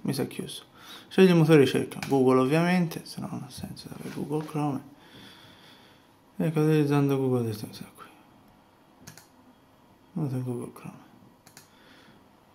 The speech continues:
Sì, ma io volevo.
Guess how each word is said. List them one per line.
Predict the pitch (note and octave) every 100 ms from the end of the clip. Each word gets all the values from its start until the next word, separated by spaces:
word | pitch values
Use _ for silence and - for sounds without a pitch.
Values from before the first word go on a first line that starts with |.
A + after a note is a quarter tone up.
| - - - - - - - - - - _ - _ - -
Sì, | - - - - -
ma | -
io | - - - G3+ G3
volevo. | D3 C3 B2+ C3+ F3+